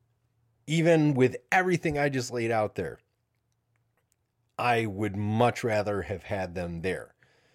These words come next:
Because, yeah, w-, while I had to hear Wrecking Ball for six <laughs> hours, you know, it ended up becoming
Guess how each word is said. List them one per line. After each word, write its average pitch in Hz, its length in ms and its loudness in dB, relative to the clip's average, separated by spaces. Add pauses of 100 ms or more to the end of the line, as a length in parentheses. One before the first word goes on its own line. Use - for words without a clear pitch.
(240)
Because, 120 320 4
yeah, 127 360 2
w-, - 500 -8
while 107 220 6
I 110 120 4
had 113 180 2
to 110 60 0
hear 113 200 0
Wrecking 98 380 0
Ball 117 180 0
for 120 160 -2
six - 320 0
<laughs> 151 120 2
hours, 147 540 2 (840)
you 123 160 2
know, 98 300 0
it 131 320 0
ended 165 220 4
up 139 100 4
becoming 123 640 -2